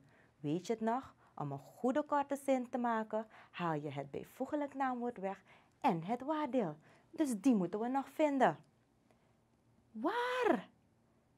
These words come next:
draagt de jongen een broek? Jongens en meisjes, denk goed na.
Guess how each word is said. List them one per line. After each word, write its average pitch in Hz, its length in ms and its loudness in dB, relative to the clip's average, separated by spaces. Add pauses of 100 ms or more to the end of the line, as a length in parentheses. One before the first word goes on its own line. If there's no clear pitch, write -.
(160)
draagt 190 540 2
de 151 240 -4
jongen 143 440 -4 (480)
een 143 300 -6
broek? 139 320 -6 (920)
Jongens 147 400 -12
en 147 100 -8
meisjes, 143 580 -10 (920)
denk - 220 -8
goed 269 200 -10
na. 160 220 -6